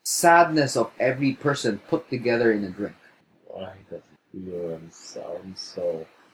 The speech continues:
Speaker 2: uh,
Speaker 1: I can get you the drink if you want. It's horrible. There was no way to make it good.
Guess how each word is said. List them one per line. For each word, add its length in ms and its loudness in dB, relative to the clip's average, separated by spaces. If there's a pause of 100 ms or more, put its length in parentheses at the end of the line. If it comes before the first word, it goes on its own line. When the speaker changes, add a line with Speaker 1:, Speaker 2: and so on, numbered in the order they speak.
(360)
Speaker 2:
uh, 840 4 (520)
Speaker 1:
I 80 2
can 180 2
get 160 2
you 80 6
the 100 8
drink 220 2
if 60 -16
you 100 2
want. 280 -2 (160)
It's 160 -6
horrible. 460 -2 (560)
There 140 8
was 200 4
no 320 6
way 280 2
to 100 -8
make 200 0
it 100 0
good. 240 4